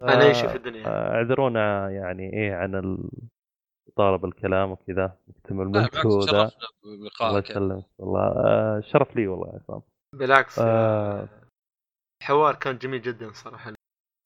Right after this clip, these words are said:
Speaker 1: أنا استمتعت إني أسجل وياكم.
Speaker 2: نعم، وب-، وبصراحة
Speaker 1: حتى
Speaker 2: تشرفنا
Speaker 1: وأنا
Speaker 2: فيكم
Speaker 1: برد أسمع
Speaker 2: جميعًا
Speaker 1: الحلقة مرة
Speaker 2: وأت-،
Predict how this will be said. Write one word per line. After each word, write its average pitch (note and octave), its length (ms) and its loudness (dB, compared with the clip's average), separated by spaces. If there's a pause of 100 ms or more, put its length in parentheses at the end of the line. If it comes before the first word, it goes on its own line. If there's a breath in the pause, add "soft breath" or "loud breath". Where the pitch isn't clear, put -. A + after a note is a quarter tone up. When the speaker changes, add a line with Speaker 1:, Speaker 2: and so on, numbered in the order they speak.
Speaker 1:
أنا C#3 400 4 (760 loud breath)
استمتعت D3 500 0
إني C3 220 -4
أسجل C#3+ 420 -4 (1500)
وياكم. D3+ 520 4
Speaker 2:
نعم، G2+ 260 -4
وب-، - 420 -10 (100)
وبصراحة C3+ 360 4
Speaker 1:
حتى D3 100 -8
Speaker 2:
تشرفنا C#3+ 200 2
Speaker 1:
وأنا D3 180 2
Speaker 2:
فيكم C#3 220 0
Speaker 1:
برد D3 140 -2
أسمع A#2+ 280 0
Speaker 2:
جميعًا A#2 180 0
Speaker 1:
الحلقة B2+ 160 -2
مرة A#2+ 140 -4
Speaker 2:
وأت-، A2+ 80 -6